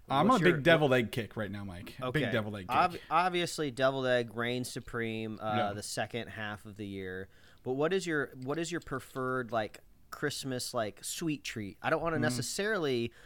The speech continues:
Speaker 2: lock you down to a cookie choice, but a cookie
Speaker 1: No.
Speaker 2: choice is definitely expected.
Speaker 1: My,
Speaker 2: Um,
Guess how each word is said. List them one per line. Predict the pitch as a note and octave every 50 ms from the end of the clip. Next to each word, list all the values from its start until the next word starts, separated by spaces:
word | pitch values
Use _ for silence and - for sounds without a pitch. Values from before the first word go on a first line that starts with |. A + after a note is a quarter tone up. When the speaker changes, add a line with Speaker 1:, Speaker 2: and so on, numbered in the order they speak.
| - - - -
Speaker 2:
lock | - B2 B2+ B2 B2 - C#3
you | C3 A#2
down | B2 A#2+ A#2 B2 A#2
to | - B2+ A#2
a | A2
cookie | - - - G3+ - D3+ C3
choice, | - - A#2+ G#2+ G#2 A2 A2 -
but | - B2+ A2+ - -
a | A#2
cookie | - A2+ A2 A2 A2
Speaker 1:
No. | A2+
Speaker 2:
choice | A2+ B2+ B2 A#2 G#2+ -
is | A#2+ G2+ G2
definitely | - A#2 A2 - B2 A2+ A2+ A#2 A2+ A2+ G#2+
expected. | A2 - - - - - A#2 A2+ - E3 - F#2 F2+ F#2+ A2 - - -
Speaker 1:
My, | F3 F3 G#3 -
Speaker 2:
Um, | - G2 F#2+ F#2 F#2 F#2 F#2 D#2+